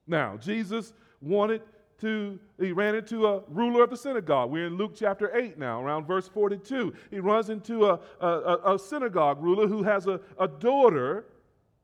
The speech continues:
and he grants her life. And now we come to this grievously ill child, a man with only one son.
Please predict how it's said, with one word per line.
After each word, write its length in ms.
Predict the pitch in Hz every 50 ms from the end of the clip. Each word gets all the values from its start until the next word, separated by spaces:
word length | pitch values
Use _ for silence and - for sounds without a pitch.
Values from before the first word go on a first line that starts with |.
| _ _ _ _ _ _ _ _ _ _ _ _ _ _ _ _ _ _ _ _ _ _ _ _ _ _ _ _
and 80 | 110 90
he 80 | 107 123 123
grants 320 | 127 151 156 156 151 -
her 180 | - 190 220 214
life. 240 | 143 98 90 78 69 _ _ _ _ _ _ _ _ _ _ _ _ _ _ _ _ _ _ _ _ _ _ _ _ _ _ _ _ _ _ _ _ _ _ _ _ _ -
And 100 | 90 95
now 220 | 110 131 156 190
we 100 | 214 240
come 460 | 226 - - 170 151 151 151 160 165 160 -
to 340 | - 139 131 127 123 120 120 123 _ _ _ _ _ _ _ _ _ _ _ _ _ _ _ _
this 180 | 120 131 123 -
grievously 800 | 117 101 101 120 143 175 190 175 208 190 - - 196 196 196 - -
ill 360 | 143 165 165 170 170 170 165
child, 440 | 165 - - - 156 131 107 92 82 76 - - _ _ _ _ _ _ _ _ _ _ _ _ _ _ _ _ _ _ _ _ _ _ _ _
a 40 | -
man 420 | 101 104 123 135 139 131 120 107
with 100 | 104 101
only 220 | 117 127 131 131 127
one 200 | 127 135 135 131
son. 440 | - - 147 135 120 98 85 85